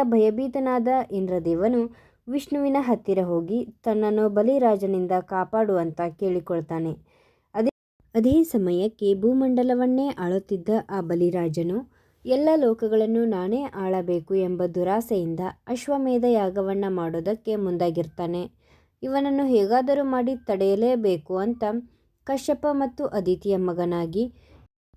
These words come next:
ವಾಮನ ಮೂರ್ತಿ ಎಂಬ ಹೆಸರಿನಿಂದ ವಿಷ್ಣುವು ಪುಟ್ಟ ಬಾಲಕನಾಗಿ ಜನಿಸ್ತಾನೆ.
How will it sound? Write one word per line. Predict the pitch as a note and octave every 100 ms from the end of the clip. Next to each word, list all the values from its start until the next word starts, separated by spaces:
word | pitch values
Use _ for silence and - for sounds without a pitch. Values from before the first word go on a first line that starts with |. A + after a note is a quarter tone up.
| _ A3
ವಾಮನ | G#3 G#3+ C4 C4+
ಮೂರ್ತಿ | C4 G3+ G3 - G#3+
ಎಂಬ | G3+ G3+
ಹೆಸರಿನಿಂದ | G3+ F3+ F#3 F3 F3 E3+ F3 A3
ವಿಷ್ಣುವು | G3+ A3 A3+ G#3+ G3 A3
ಪುಟ್ಟ | - B3 C4
ಬಾಲಕನಾಗಿ | G#3+ F3+ F#3 F#3 F#3+ A3+ G#3+
ಜನಿಸ್ತಾನೆ. | F#3 F3 E3 - E3+ E3+